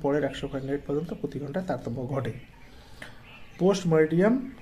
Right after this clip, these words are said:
ক্যালেডিয়াস বা মৃত্যুর পরবর্তী উত-, উ-, উম, উত্থান, কোনো কোনো সময়ে মারাত্মক জীবাণু সংরক্ষণ, মস্তিষ্কে রক্তক্ষরণ, তাপমাত্রার মৃত্যু,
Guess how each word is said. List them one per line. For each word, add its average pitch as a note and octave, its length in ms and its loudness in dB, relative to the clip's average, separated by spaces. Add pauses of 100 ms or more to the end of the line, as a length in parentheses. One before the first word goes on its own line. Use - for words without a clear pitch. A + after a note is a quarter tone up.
(220)
ক্যালেডিয়াস B2 480 4
বা C#3+ 80 0
মৃত্যুর C#3+ 360 -2
পরবর্তী C3+ 380 0
উত-, - 440 -4
উ-, C#3 260 -2
উম, D3 840 -4 (440)
উত্থান, B2 420 2
কোনো E3+ 220 4
কোনো F3+ 280 4 (220)
সময়ে C3+ 320 0
মারাত্মক D3 600 0
জীবাণু C3 380 -2
সংরক্ষণ, C3 560 -4 (560)
মস্তিষ্কে C#3+ 480 0
রক্তক্ষরণ, C#3 600 0 (640)
তাপমাত্রার D3+ 600 0
মৃত্যু, C#3 500 0